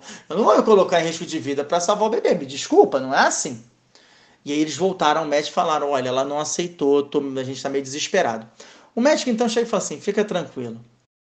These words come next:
Pode pegar e faz uma tviá, faz uma reclamação dela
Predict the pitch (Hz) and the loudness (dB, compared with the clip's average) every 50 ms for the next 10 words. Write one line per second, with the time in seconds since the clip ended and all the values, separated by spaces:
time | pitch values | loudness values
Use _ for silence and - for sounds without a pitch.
0 | _ _ _ - 196 214 214 214 - - 190 165 151 151 156 175 196 196 - - | _ _ _ 4 4 6 6 4 2 2 2 2 4 4 2 2 2 0 -6 -14
1 | - _ _ _ _ _ 151 - - - 175 170 175 180 170 165 - - 170 139 | -20 _ _ _ _ _ -12 -2 4 4 4 4 4 -2 -4 -4 -4 -12 -14 -12
2 | 131 156 156 156 147 143 135 - - 151 147 - 170 160 160 - - 135 151 143 | -8 0 2 2 2 2 0 0 -2 -4 -2 -4 -8 -10 -8 -10 -8 -8 -8 -8
3 | - 160 160 156 147 147 - - 165 160 151 131 143 139 147 160 170 175 175 175 | -4 -6 -4 -2 -2 -4 -4 -4 -4 -6 -4 -2 0 2 2 2 2 0 -2 -4
4 | - | -12